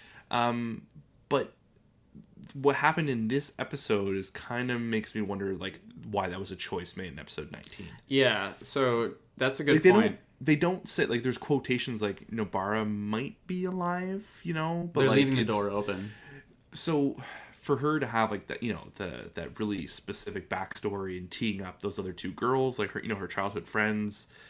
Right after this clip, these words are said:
Speaker 1: again, I'm, I, I'm legit, like, I'm hoping. This is one of the few times, like, dude, like, this is, like, could be, like, a really fun reversal for, like, you know, the fan base and all that. Like, you
Speaker 2: Yeah.
Speaker 1: know, someone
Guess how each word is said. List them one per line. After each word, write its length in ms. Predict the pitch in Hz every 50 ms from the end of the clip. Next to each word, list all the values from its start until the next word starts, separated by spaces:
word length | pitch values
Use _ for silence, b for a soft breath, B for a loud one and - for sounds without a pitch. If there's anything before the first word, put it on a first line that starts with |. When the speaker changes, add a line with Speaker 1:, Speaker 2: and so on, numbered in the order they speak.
| B B B B B B B B B - - - _ - -
Speaker 1:
again, 280 | 139 147 135 107 87
I'm, 320 | 85 92 98 98 95 85 - -
I, 180 | - 82 95
I'm 240 | - - 131 131 123
legit, 340 | 117 131 131 180 180 110 -
like, 100 | - 107
I'm 120 | 107 101
hoping. 320 | 92 127 143 147 117 92 78
This 100 | 101 104
is 60 | 107
one 120 | 110 113
of 60 | 117 110
the 60 | 98
few 120 | - 113 107
times, 300 | - 101 104 98 87 87
like, 140 | 87 90
dude, 300 | - - 135 127 104 78
like, 200 | - 80 78 - -
this 140 | - 87 98
is, 120 | 92 92
like, 160 | 98 90 -
could 100 | - 117
be, 80 | 101 107
like, 120 | 95 95 -
a 40 |
really 200 | 98 95 95 95
fun 180 | 92 - 95 104
reversal 360 | 104 98 98 131 135 117 101
for, 140 | - - 104
like, 220 | 92 92 92 95 90
you 120 | 107 107
know, 60 | 95 90
the 60 | 107
fan 200 | - 123 151 175
base 320 | 147 - - - - -
and 80 | 117 95
all 140 | 98 95 92
that. 180 | 87 85 -
Like, 120 | - 95 98
you 60 | 101
Speaker 2:
Yeah. 100 | 98 98
Speaker 1:
know, 60 | 98 98
someone 300 | - 110 104 104 101